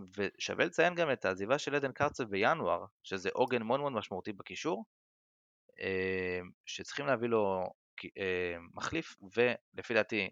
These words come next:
מה שאתה אמרת, אלכס, זה עבודה שבן אילן מתחיל, עם לבסס קבוצה צעירה מאוד ותוססת ושוטף את המשחק, אבל עדיין צריכים, לפי דעתי, בלם בשיעור קומה,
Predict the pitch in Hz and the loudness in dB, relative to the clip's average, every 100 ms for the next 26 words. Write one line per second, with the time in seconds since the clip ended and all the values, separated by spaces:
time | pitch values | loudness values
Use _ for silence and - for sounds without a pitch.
0 | _ 101 101 - 104 113 113 110 107 - | _ -2 -2 2 2 4 4 4 2 -12
1 | _ - _ _ _ _ - 98 98 92 | _ -20 _ _ _ _ -10 2 2 4
2 | 110 110 110 98 92 110 107 107 95 - | 2 4 4 2 0 -2 2 0 0 -6
3 | 131 156 190 _ _ _ _ _ _ - | -2 -2 -4 _ _ _ _ _ _ -10
4 | 98 101 90 - 117 95 95 117 110 104 | -4 -4 -4 -2 -2 -2 -4 -2 -2 0
5 | 107 101 104 92 95 - 110 98 92 92 | 0 2 0 -2 -8 -8 -8 -10 -8 -6
6 | - 110 - 98 143 160 - _ _ _ | -6 -4 -4 -2 0 0 -2 _ _ _
7 | _ _ - 98 95 117 120 - 117 104 | _ _ -8 -2 2 4 2 -2 -4 -4
8 | - 104 95 98 95 98 101 95 90 - | 0 0 0 0 2 4 2 2 -6 -4
9 | 101 95 - 92 95 92 | -2 -2 -4 -4 0 -2